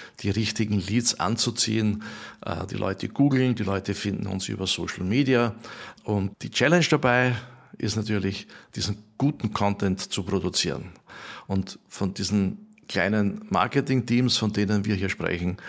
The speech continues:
kann wahrscheinlich niemand zwei, drei Blogartikel, zwei, drei gute Blogartikel in der Woche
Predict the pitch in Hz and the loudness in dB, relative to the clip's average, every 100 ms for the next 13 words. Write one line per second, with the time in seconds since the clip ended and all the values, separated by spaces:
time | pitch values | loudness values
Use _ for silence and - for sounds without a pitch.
0 | - - - _ 107 98 104 92 90 87 | -14 -14 -20 _ 0 2 2 0 0 0
1 | 82 90 127 120 80 80 - - 87 92 | -2 -2 2 2 0 -4 -4 0 2 0
2 | 87 82 85 92 85 80 80 82 - 80 | 2 0 0 0 -2 -2 -4 -4 -6 -4
3 | - 85 92 90 82 85 - 85 80 - | -2 0 0 0 -2 -2 -4 -4 -4 -4
4 | 78 78 - - 76 67 71 104 - - | -6 -6 -6 -4 -4 -4 2 0 2 -2